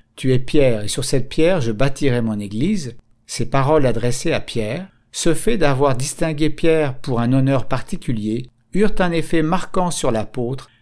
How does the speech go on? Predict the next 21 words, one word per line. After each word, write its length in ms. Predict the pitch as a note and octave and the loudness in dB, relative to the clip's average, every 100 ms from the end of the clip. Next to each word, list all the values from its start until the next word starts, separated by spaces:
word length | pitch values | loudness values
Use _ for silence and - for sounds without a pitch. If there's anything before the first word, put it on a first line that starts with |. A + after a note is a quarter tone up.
| _ | _
et 80 | C3+ | 0
firent 380 | C3 F#3+ E3+ A#2 | 0 2 2 2
naître 480 | A#2+ D3 F#3 - B2+ | 0 0 0 -2 0
l'envie 440 | C3 D3 A2 C#3 | 0 -2 -4 -6
dans 140 | B2+ | -6
le 120 | G#2 G#2 | -6 -6
cœur 260 | - A#2 | -4 -4
de 100 | G#2 | -6
Judas. 380 | G2 A2+ F#2 - _ _ _ _ _ _ _ _ _ _ _ _ _ _ _ _ _ | -8 -8 -10 -14 _ _ _ _ _ _ _ _ _ _ _ _ _ _ _ _ _
C'est 200 | - D3+ | -4 -2
pourquoi 340 | G3 - A#3+ | -2 -4 -2
ce 140 | A3 D3 | 0 2
dernier, 580 | B2 A#2 A2 G#2+ E3+ - - | 2 0 0 -4 -8 -12 -6
qui 220 | F#3 G3 | -4 -2
autrefois 520 | C#3+ C#3+ C3 B2+ D#3 | -2 0 0 2 2
s'était 380 | D#3 B2 A#2+ - | 2 2 -4 -4
approché 480 | C#3 - C3 B2+ C3+ | -4 -2 0 0 0
de 140 | A2+ | -2
Jésus, 500 | G#2+ A2+ A2+ C3+ D#3+ - _ | -4 -4 -4 -4 -6 -10 _
s'en 260 | - - D#3 | -8 -4 0
détourna. 640 | C#3+ D#3 A#2+ F#2+ F#2 - | 0 0 -2 -2 -8 -14